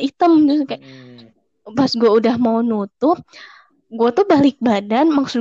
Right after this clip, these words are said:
Speaker 1: gua tuh mau langsung ngomelin Wanda kayak, "Wah, lu kalau bercanda jangan di sini." Ih, maksud gua tuh kayak takutnya kenapa-napa. Nah, pas gua balik badan, ternyata Wanda sama Maul lagi ngobrol sama ibunya.
Speaker 2: Iya.
Speaker 1: Terus, terus tiba-tiba gua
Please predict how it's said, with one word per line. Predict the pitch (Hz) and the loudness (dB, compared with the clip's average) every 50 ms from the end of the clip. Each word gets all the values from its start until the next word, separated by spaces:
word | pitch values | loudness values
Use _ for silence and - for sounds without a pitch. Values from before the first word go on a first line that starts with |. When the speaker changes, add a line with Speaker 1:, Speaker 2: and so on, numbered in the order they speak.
| 220 | -2
Speaker 1:
gua | 226 220 | -2 -2
tuh | 233 320 392 | 0 0 0
mau | 381 339 320 | 2 2 2
langsung | 277 269 262 - 240 | 2 0 -2 -4 -6
ngomelin | 233 226 226 220 220 226 226 | -6 -4 -4 -6 -6 -6 -6
Wanda | 233 254 269 277 | -4 -4 -4 -4
kayak, | 277 - 240 - - - - - | -6 -6 -12 -12 -12 -20 -20 -6
"Wah, | _ 285 320 320 | _ 2 2 4
lu | 294 285 311 320 | 4 2 0 0
kalau | - 311 285 277 | 0 0 0 0
bercanda | 233 240 233 233 226 233 262 302 330 - - _ _ _ | -2 -6 -6 -6 -6 -4 -2 -2 -2 -4 -6 _ _ _
jangan | 233 233 220 226 220 | -8 -6 -6 -4 -6
di | 226 | -8
sini." | 226 - 262 277 302 311 294 - | -4 -2 0 2 2 2 2 -2
Ih, | 320 311 - - - _ _ _ | -6 -8 -8 -16 -20 _ _ _
maksud | 208 214 226 226 226 | -8 -6 -6 -2 -2
gua | 240 262 | -2 -2
tuh | 269 320 311 | -2 -4 -4
kayak | 277 240 226 - _ - _ _ _ | -4 -6 -6 -6 _ -20 _ _ _
takutnya | 214 214 233 202 196 | -14 -12 -12 -12 -10
kenapa-napa. | - 208 190 - - 208 208 208 214 220 233 - _ 285 285 294 294 294 - - - - - _ _ _ | -8 -8 -8 -8 -8 -10 -8 -6 -6 -6 -6 -6 _ -4 -2 -2 -4 -6 -10 -20 -20 -20 -20 _ _ _
Nah, | - 330 302 _ _ _ | -10 -10 -10 _ _ _
pas | _ 233 - 262 | _ -6 -6 -2
gua | 269 269 262 262 | 0 0 0 0
balik | 233 220 208 208 220 226 - | 0 -2 -2 -4 -6 -4 -4
badan, | 214 214 214 247 294 330 320 - - - - _ _ _ | -4 -2 0 0 -2 -2 -4 -8 -20 -20 -20 _ _ _
ternyata | - 285 285 277 - 330 359 | -6 -6 -6 -4 -4 -6 -4
Wanda | 359 330 285 277 294 254 | -2 -2 0 0 -2 -2
sama | - 262 247 262 262 | -4 -4 -4 -4 -4
Maul | 247 240 226 - - 359 381 | -4 -4 -6 -6 -2 0 2
lagi | 381 320 269 254 254 220 | 2 2 2 0 -2 -2
ngobrol | 220 226 226 233 226 233 | -2 -2 0 0 0 0
sama | 220 226 247 240 226 247 | 0 0 -2 -2 -4 -4
ibunya. | 262 247 240 240 262 285 320 339 349 320 311 285 294 349 359 330 | -4 -6 -4 -4 -2 -2 -2 -2 -2 0 0 0 0 -2 -2 -4
Speaker 2:
Iya. | 294 233 233 233 226 214 214 214 _ _ _ _ _ _ _ _ _ _ _ _ _ | -8 -10 -18 -20 _ -20 _ _ _ _ _ _ _ _ _ _ _ _ _ _ _
Speaker 1:
Terus, | 277 294 330 - _ _ - - - - - _ _ _ _ _ | -4 -4 -4 -4 _ _ -20 -20 -20 -20 -20 _ _ _ _ _
terus | 339 359 - | -2 0 2
tiba-tiba | 359 330 277 277 277 269 269 247 285 381 - 415 _ _ _ _ _ _ _ _ _ _ _ _ _ - | 2 4 4 2 2 0 -2 0 0 0 0 -2 _ _ _ _ _ _ _ _ _ _ _ _ _ -6
gua | 254 269 339 | -2 0 2